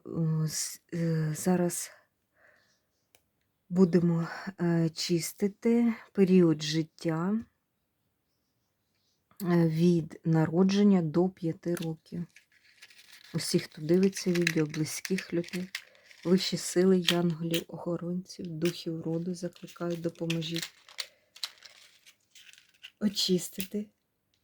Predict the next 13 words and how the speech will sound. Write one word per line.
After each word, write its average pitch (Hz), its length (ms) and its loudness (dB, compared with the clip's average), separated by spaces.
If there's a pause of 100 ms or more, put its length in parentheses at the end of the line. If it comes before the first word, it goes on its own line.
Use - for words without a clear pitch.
(1080)
період 196 420 4
життя 175 760 -8
усіх, 190 340 -6
хто - 180 -8
дивиться 175 500 -4
відео, 175 300 -4
близьких 165 580 -10
людей 175 460 -4
від 175 360 0
народження 170 760 -2
до 185 360 2
п'яти 180 500 -6
років. 180 420 -10